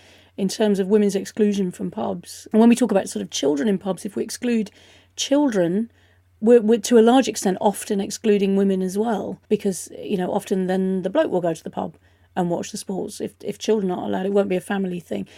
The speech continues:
And, I, you know, I, I understand the arguments about some people wanting space in pubs sometimes without children. I completely understand that, but I think we need to think through those implications, that if we, if we do stop children going to pubs, then we're often stopping women going as well.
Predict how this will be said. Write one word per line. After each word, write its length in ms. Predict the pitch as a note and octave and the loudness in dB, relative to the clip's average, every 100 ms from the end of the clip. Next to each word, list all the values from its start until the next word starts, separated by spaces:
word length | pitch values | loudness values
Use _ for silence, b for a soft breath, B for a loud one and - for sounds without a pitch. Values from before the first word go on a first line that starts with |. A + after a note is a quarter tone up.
| B B | B B
And, 120 | A#3+ | 0
I, 100 | A#3+ | 0
you 100 | C4+ | 0
know, 200 | F#3 F3 - | 0 -2 0
I, 460 | G#3 - - - | 0 -2 -8 -10
I 40 | - | 0
understand 500 | G3+ G3 - F#3 F3+ | 0 2 0 0 2
the 60 | |
arguments 420 | F#3+ G3 G#3 F#3+ | 2 2 0 -4
about 200 | - - | -6 -8
some 160 | - F#3+ | -4 -6
people 440 | G3 - F#3 F3+ F3+ | -6 -6 -4 -4 -4
wanting 540 | F#3+ F#3 - F3 F3+ | -4 -4 -4 -6 -6
space 460 | - - F#3+ F3+ - | -10 0 0 0 -2
in 140 | F3+ | -6
pubs 320 | - F3+ E3 | -4 -6 -6
sometimes 480 | - F#3 E3+ G3 F3 | -8 -6 -6 -8 -6
without 380 | F3+ G3 A3 - | -2 0 0 -2
children. 520 | - F3 E3+ F#3+ G#3+ b b b b | -6 -6 -6 -6 -6 b b b b
I 40 | - | -10
completely 340 | F#3+ A3 G3+ | -2 -2 0
understand 380 | F#3+ F#3 F#3 F#3 | -4 -4 -4 -4
that, 120 | - | -2
but 80 | G3 | -2
I 100 | F#3+ | -2
think 200 | F#3+ G3 | 0 0
we 100 | G3+ | 2
need 180 | G3 F#3+ | 0 -2
to 80 | - | -6
think 180 | G3 - | -8 -2
through 160 | F#3+ | -2
those 200 | F#3 F3 | 0 -2
implications, 720 | F#3 - G3+ G#3 G3 G#3 G3 G3+ | -4 -8 -8 -8 -6 -8 -10 -8
that 160 | - | -10
if 160 | G3+ G3+ | -8 -8
we, 180 | F#3 - b b b b b _ | -8 -10 b b b b b _
if 180 | G#3 - | -8 -4
we 160 | G3 D#3+ - | -4 -4 4
do 260 | A3+ A3+ G#3+ | 6 6 4
stop 280 | - - | 0 -2
children 300 | - F3+ F3 | -2 -4 -2
going 200 | F3 E3+ | -4 -6
to 80 | - | -8
pubs, 280 | - F#3 - | -12 -12 -6
then 380 | F#3+ F3+ F#3 - | -4 -4 -6 -8
we're 320 | G#3 F#3+ F#3+ | -2 2 4
often 380 | G3 - F3 E3 | 4 2 -4 -4
stopping 360 | - F3+ F3+ F3+ | -4 -6 -4 -2
women 220 | F3 F3 | -2 -4
going 320 | E3+ F3 F3+ | -4 -8 -10
as 140 | E3+ | -10
well. 320 | G3+ F#3+ F#3+ | -10 -8 -10